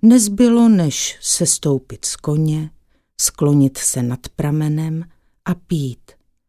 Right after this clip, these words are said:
Musela se obejít bez svého zlatého poháru. Tiše si povzdechla: „Ach, Bože,“ tu zašeptaly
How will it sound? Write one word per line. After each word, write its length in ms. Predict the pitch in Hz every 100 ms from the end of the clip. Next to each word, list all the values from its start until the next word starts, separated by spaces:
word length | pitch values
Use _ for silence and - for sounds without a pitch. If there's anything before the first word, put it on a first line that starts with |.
| _ -
Musela 460 | 135 135 - 143 135
se 220 | - 151
obejít 680 | 143 135 151 147 147 143 -
bez 300 | 113 160 -
svého 640 | - - 175 175 175 165
zlatého 640 | 175 170 156 - 175 165 175
poháru. 720 | - 156 139 127 123 120 123 - _ _ _ _ _
Tiše 360 | - 135 - 143
si 200 | - 156
povzdechla: 880 | - 151 143 139 143 - 151 147 151 - _ _ _ _ _
„Ach, 400 | 170 190 175 -
Bože,“ 640 | 151 139 143 143 - 147 143 _ _ _ _ _ _ _ _ _ -
tu 160 | 143 143
zašeptaly 920 | - 139 - 160 151 - 151 143